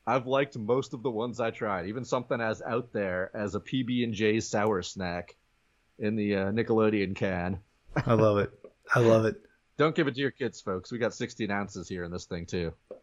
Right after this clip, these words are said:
Speaker 2: Yeah, the, o-, only give it to them in twelve ounce portions. Everybody knows that.
Speaker 1: <laughs> While you watch the Nickelodeon broadcast of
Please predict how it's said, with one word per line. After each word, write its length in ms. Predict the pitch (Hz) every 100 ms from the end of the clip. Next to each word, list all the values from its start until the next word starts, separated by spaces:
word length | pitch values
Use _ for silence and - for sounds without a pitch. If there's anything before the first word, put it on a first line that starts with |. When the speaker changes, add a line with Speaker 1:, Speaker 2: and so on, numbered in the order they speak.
| _ _ _ _ _ _ -
Speaker 2:
Yeah, 300 | 135 110 - -
the, 240 | 127 135
o-, 200 | 139 165 160
only 260 | 160 180
give 160 | 160 156
it 80 | 139
to 80 | 135
them 200 | 135 120
in 60 |
twelve 300 | 110 127 117
ounce 220 | 110 98 -
portions. 500 | - 95 - 95 113
Everybody 340 | 110 104 92
knows 280 | 82 71 67
that. 1300 | - - _ _ - - - - - 226 - 214 -
Speaker 1:
<laughs> 1200 | - 156 - 135 - - 127 _ - - 294 -
While 200 | 127 143
you 140 | 143
watch 260 | 135 127 -
the 80 | 120
Nickelodeon 540 | 123 117 113 107 95
broadcast 560 | 101 92 92 110 90 -
of 140 | 92